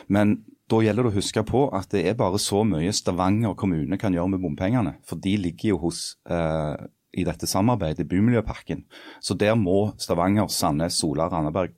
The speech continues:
og Rogaland fylkeskommune være enige før det blir noe vedtak. Så de som, de som sier at, eh, em, F N B ikke har fått til noe i dette budsjettet, de, de må huske på at det er ikke i dette budsjettet det ligger.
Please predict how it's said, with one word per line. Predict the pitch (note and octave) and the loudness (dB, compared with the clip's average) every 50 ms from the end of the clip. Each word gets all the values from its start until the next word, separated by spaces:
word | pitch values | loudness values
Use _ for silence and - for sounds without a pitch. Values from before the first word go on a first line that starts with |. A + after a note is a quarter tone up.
| _ _ | _ _
og | F2 D#2+ F2 G2+ G2+ - | 0 2 2 2 0 -2
Rogaland | - - - F2 F2+ F2+ | -6 -4 -2 -4 -4 -4
fylkeskommune | - F2 E2+ - F#2 - - C3+ C3 F#2 D#2 D2+ | -4 -8 -6 -6 -8 -4 -2 -2 0 0 0 0
være | D#2+ D#2 - | -2 -2 -2
enige | - C#2+ C2 D2+ D#2 D2 F2 D2+ - | -6 -6 -4 -6 -4 -4 -4 -6 -6
før | - - - F2+ E2+ E2 F2+ | -10 -6 -2 0 0 2 0
det | F#2 C#2+ | -2 -2
blir | D2 D#2 D#2 | -2 -2 -2
noe | E2 - D#2+ | -2 -2 -4
vedtak. | D2 - - - - - D#2+ E2 - _ - - - - - - | -4 -6 -8 -6 -4 -4 -4 -4 -6 _ -20 -20 -18 -20 -18 -10
Så | - - G2 | -4 -4 -2
de | D#2+ G#2+ G#2+ A2+ | 0 2 2 2
som, | A2 - A#2 G#2+ G2+ - - - - | 2 2 2 2 2 0 -6 -14 -12
de | - G2 G#2+ G#2+ B2 | -10 -6 -4 -2 -2
som | - - G#2+ | 0 -2 -2
sier | - - - - - G2 F2 E2+ F#2+ | -2 -2 -2 0 0 2 2 4 2
at, | G2+ - - - | 0 0 2 2
eh, | F#2 F2 E2 - - - - - - - _ - D#2+ F2 F2 E2+ E2+ E2 D#2+ D#2 D2+ - - - - - _ | 2 2 2 -4 -18 -20 -20 -20 -20 -20 _ -4 -2 0 2 2 2 2 2 2 0 -2 -4 -8 -10 -10 _
em, | - F2+ F#2 D#2 B1+ - - - E2+ - - | 0 2 2 2 2 0 -2 -2 -4 -4 -2
F | - - - G2 | -4 -2 0 0
N | F#2 F#2 | 0 2
B | F2+ F#2+ F#2+ G#2 F2+ | 2 2 4 4 2
ikke | D#2 - | 2 0
har | F#2 | -2
fått | - - - - - - - - | -4 -2 -6 -6 -6 -6 -4 -2
til | B2+ A2 | 0 0
noe | G#2+ E2 | 2 2
i | D2 F#2 | 2 2
dette | F2+ E2 - - | 0 0 -4 -6
budsjettet, | E2+ G2 - - A#2 A#2 - - - F2 | -6 -6 0 0 -2 -2 -2 -4 -6 -2
de, | D2 F#2+ F#2+ F2 - | 0 2 0 0 -2
de | C#2+ - G2 F#2 F2+ | -2 -2 0 0 2
må | F2 F#2+ E2+ | 2 0 -2
huske | - - - - G2 | -2 -6 -4 -4 -2
på | E2+ F#2+ | 0 0
at | F2 - | 0 0
det | E2+ E2 | -2 -2
er | |
ikke | E2 - G#2+ | 0 -2 -4
i | - - | -4 -4
dette | - - - F2 | -8 -6 -8 -6
budsjettet | F2 E2 - - F2+ - _ - F2 | -6 -4 -4 -4 -4 -4 _ -6 -4
det | E2 F2 | -2 -2
ligger. | E2+ F2+ - - - - | -2 -4 -6 -6 -8 -10